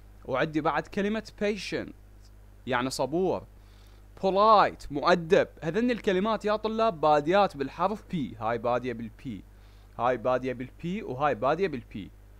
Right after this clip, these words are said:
وأيضا عندي كلمة pure، نقي. عندي كلمة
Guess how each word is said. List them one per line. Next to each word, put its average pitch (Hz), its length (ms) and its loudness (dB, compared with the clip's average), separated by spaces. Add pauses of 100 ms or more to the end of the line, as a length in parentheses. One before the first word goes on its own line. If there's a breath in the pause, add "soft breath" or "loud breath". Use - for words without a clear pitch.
(200)
وأيضا 170 440 2
عندي 135 240 -2
كلمة 202 460 -4 (120)
pure، 185 420 0 (100)
نقي. 147 400 -4 (480)
عندي 120 180 -8
كلمة 202 380 0